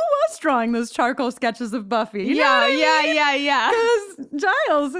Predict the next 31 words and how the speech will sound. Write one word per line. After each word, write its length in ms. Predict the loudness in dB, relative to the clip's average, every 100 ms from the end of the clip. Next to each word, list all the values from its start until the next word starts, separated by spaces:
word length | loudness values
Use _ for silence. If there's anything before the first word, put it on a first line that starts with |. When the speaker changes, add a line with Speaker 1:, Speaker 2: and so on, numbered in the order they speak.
| -8
Speaker 1:
using 420 | -6 -4 -4 -2
that 140 | -4 -2
charcoal 540 | -2 -2 -2 -4 -4
real 140 | -4 -2
nicely. 540 | -2 -4 -6 -8 -10
Speaker 2:
Jeez. 500 | -14 -16 -16 -16 -14
<laughs> 540 | -14 -12 -6 -2 0 2
Speaker 1:
So, 440 | 4 4 4 2 -2
yeah, 300 | -2 0 0
and 80 | 0
then 100 | 0
Buffy 240 | 0 0
comes 220 | -4 -2 0
in 360 | -2 -2 -2
and 100 | -2
she's 200 | -4 -4
like, 360 | -2 -2 -4 _
"Fuck 240 | -4 -2
everything, 400 | -2 -2 -4 -6
I'm 160 | -6 -6
going 220 | -6 -6
to 140 | -8
a 40 | -6
party." 300 | -2 0 2
Speaker 2:
Willow's 320 | 2 2 2
having 240 | 0 0
a 80 | -2
hard 240 | -2 -4 -4
time, 340 | -6 -6 -8 -10
th-, 120 | -12 -14 -10
ergo 520 | -6 -4 -4 -4 -6